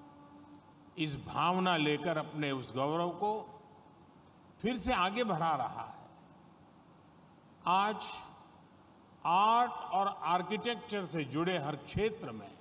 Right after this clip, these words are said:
आत्मगौरव की भावना से काम हो रहा है।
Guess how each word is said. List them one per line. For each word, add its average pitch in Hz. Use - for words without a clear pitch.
आत्मगौरव 185
की 190
भावना 165
से 196
काम 180
हो 127
रहा -
है। -